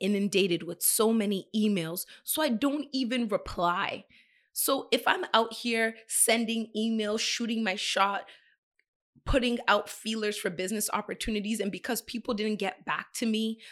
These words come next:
like I thought they should have, they didn't reply the way I thought, I get so discouraged. I'm forgetting that I do the exact same thing so often.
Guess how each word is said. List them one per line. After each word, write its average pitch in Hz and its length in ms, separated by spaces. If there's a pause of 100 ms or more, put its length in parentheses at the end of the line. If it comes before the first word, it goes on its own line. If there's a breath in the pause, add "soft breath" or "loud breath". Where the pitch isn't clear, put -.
(240 loud breath)
like 202 240
I 170 60
thought 202 320
they 214 80
should 208 240
have, 208 180
they 185 100
didn't 196 280
reply 196 400
the 190 120
way 180 180
I 170 140
thought, 185 260
I 180 80
get 175 200
so 190 220
discouraged. 190 720 (840 soft breath)
I'm 269 240
forgetting 226 540
that 170 180 (100)
I 180 220
do 170 280
the 180 300
exact 151 560
same 151 440 (120)
thing 160 300
so - 520
often. - 540